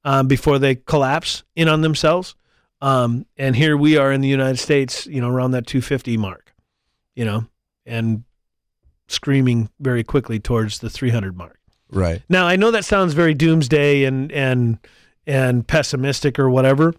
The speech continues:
Speaker 1: but we've gotta figure that out. We've gotta figure out how to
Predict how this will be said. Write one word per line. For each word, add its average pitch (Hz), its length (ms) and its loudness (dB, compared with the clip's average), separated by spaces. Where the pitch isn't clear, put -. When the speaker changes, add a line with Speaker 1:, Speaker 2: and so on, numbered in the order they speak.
Speaker 1:
but 135 360 0
we've 156 200 2
gotta 170 260 2
figure 165 340 2
that 127 180 0
out. - 260 -2
We've 139 160 2
gotta 151 200 4
figure 156 300 2
out 131 160 -2
how 135 280 0
to 127 460 0